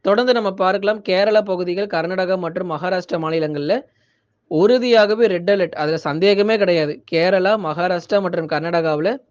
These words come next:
ரெட் அலர்ட் கொடுத்தே ஆகணும், சந்தேகமே வேணாம். அந்த அளவிற்கு மழை பொழிவும் முப்பது சென்டிமீட்டர்ல இருந்து ஐம்பது சென்டிமீட்டர் மழை வரை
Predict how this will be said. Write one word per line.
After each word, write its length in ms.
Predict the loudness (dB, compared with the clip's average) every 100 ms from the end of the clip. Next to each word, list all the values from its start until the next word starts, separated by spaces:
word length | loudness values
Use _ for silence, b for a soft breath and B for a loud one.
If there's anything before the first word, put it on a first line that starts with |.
| -8
ரெட் 300 | -4 0 4
அலர்ட் 300 | 4 2 -2
கொடுத்தே 280 | -2 0 2
ஆகணும், 400 | 2 0 -6 -10
சந்தேகமே 640 | -10 -4 -2 -2 -2 -2
வேணாம். 300 | -2 -6 -8 -12
அந்த 280 | -8 -2
அளவிற்கு 360 | 0 0 -2 -6
மழை 340 | -4 -2 -2
பொழிவும் 460 | -2 -4 -4 -6 -10 b b b b
முப்பது 400 | -8 -4 -2 -2 -2
சென்டிமீட்டர்ல 480 | -2 -2 -2 -2
இருந்து 240 | -4 -2 -2
ஐம்பது 380 | -2 -4 -4 -6
சென்டிமீட்டர் 520 | -6 -4 -4 -4 -4
மழை 240 | -2 -2
வரை 320 | -2 -4 -6